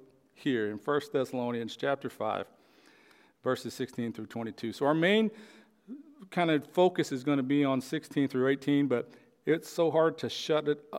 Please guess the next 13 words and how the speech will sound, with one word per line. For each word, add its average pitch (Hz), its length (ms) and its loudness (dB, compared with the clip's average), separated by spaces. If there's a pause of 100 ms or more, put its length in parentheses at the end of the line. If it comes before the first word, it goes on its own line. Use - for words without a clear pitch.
off 143 300 4
where 143 220 2
we're 147 120 -2
gonna 147 180 0
be, 143 200 -2
so 151 140 -8
we're 165 80 -6
gonna 135 160 -2
read 131 180 -2
through 127 140 -6
twenty-two 123 520 -6
also. - 360 -6 (960)
So, 123 320 0